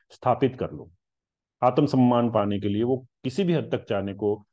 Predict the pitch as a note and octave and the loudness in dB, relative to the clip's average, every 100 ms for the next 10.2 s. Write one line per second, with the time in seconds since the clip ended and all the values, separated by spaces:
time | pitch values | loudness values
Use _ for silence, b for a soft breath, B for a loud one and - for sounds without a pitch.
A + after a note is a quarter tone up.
0 | _ _ B2 B2 D3 C#3 G#2 - F#2+ A#2+ | _ _ 0 4 4 4 -2 -4 -4 -4
1 | B2 B2 G#2 G2 G2 - G2+ B2 A#2+ G#2 | -4 -4 -2 -4 -4 -8 -8 -6 -4 -2
2 | F2+ F#2 F2 F2 A2 A2+ G2 F#2+ A2+ C3+ | -4 -4 -8 -6 0 0 0 0 -2 0
3 | A#2+ G#2 G2 G2 G#2 E2+ - F#2+ E2+ D3 | 2 0 -2 -4 -8 -8 -6 -8 -4 -4
4 | b b b _ G2+ F#2 F2+ F2 D2+ - | b b b _ 2 4 4 4 2 -4
5 | _ _ _ _ _ A2 B2 C3 A2 F2+ | _ _ _ _ _ 2 2 2 0 -2
6 | F2+ C3 - C3+ A#2 - G#2+ - - F2+ | -2 -4 0 0 0 -2 -6 -8 -8 -8
7 | F#2+ C3 C3+ D3 D#3+ D3+ C#3 G2 E2+ - | 0 4 6 6 6 4 0 -2 -8 -2
8 | G#2+ A2+ A#2+ C3+ D3 C#3 C3 B2+ G#2+ F2 | 0 2 0 0 -2 0 -2 -2 -4 -6
9 | E2 G#2 A2 A2 B2+ B2+ B2+ A#2 A#2 A2+ | -8 -6 -6 -4 -2 -2 -2 -2 -4 -2
10 | A2+ | -2